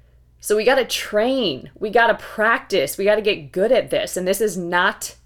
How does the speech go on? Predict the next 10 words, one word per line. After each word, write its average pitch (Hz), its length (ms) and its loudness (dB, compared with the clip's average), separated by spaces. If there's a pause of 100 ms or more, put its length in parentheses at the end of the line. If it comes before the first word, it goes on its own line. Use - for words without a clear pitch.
(100)
easy 165 480 -6
work, 147 600 0
but 165 160 2
it 165 180 0
is 175 480 -4 (480)
the 175 280 -4
work 165 360 4
of 151 140 -2
a 147 40 2
lifetime. 143 720 -6